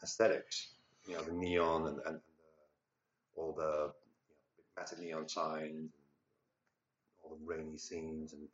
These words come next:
everything. It's been, you know, those, those concepts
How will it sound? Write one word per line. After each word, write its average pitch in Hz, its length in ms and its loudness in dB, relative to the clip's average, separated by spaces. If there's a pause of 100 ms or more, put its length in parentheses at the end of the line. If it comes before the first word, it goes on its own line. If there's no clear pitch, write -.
(120)
everything. - 340 -20
It's - 80 -20
been, 156 240 0 (680)
you 110 80 6
know, - 80 4 (360)
those, 113 580 6
those 107 200 12
concepts 110 520 6